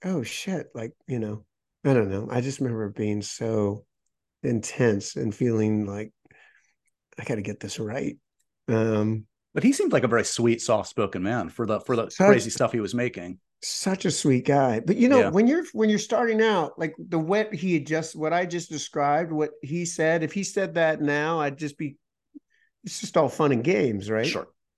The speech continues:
Speaker 1: He
Speaker 2: This is
Speaker 1: would
Speaker 2: like,
Speaker 1: be,
Speaker 2: that's, like, your second
Speaker 1: he's
Speaker 2: movie,
Speaker 1: sup-,
Speaker 2: too. That's
Speaker 1: he's
Speaker 2: like,
Speaker 1: super
Speaker 2: yeah.
Speaker 1: relaxed, but I
Speaker 2: Yeah.
Speaker 1: would be super relaxed. And so we'd just be shooting the shit. Like, "You
Speaker 2: Right.
Speaker 1: know, I've s-, I heard what you did. I saw what you did there off camera. I'm not sure I love it." And I'd be like, "Yeah, I'm not sure that was working for me.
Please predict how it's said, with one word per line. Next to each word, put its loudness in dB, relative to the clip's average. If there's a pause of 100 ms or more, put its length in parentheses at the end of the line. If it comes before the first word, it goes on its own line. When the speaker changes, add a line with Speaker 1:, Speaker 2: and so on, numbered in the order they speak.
(420)
Speaker 1:
He 4
Speaker 2:
This 10
is 8
Speaker 1:
would 6
Speaker 2:
like, 6
Speaker 1:
be, -4
Speaker 2:
that's, 0
like, 6
your 6
second 6
Speaker 1:
he's 6
Speaker 2:
movie, 6
Speaker 1:
sup-, 4
Speaker 2:
too. -2
That's 2
Speaker 1:
he's 8
Speaker 2:
like, 8
Speaker 1:
super 4
Speaker 2:
yeah. 4
Speaker 1:
relaxed, 4
but -4
I 4
Speaker 2:
Yeah. 4
Speaker 1:
would -2
be -4
super -8
relaxed. -4
And 0
so 0
we'd 0
just -6
be -4
shooting 0
the 2
shit. 0
Like, -6
"You 0
Speaker 2:
Right. 4
Speaker 1:
know, -2
I've 0
s-, -10
I 0
heard 2
what -2
you -12
did. 0
I -2
saw -2
what -6
you -18
did -8
there 2
off -2
camera. -2
I'm -4
not -2
sure -4
I 0
love -2
it." -4
And -6
I'd -6
be -4
like, -2
"Yeah, -4
I'm -4
not 0
sure -2
that 2
was -2
working -4
for -6
me. 0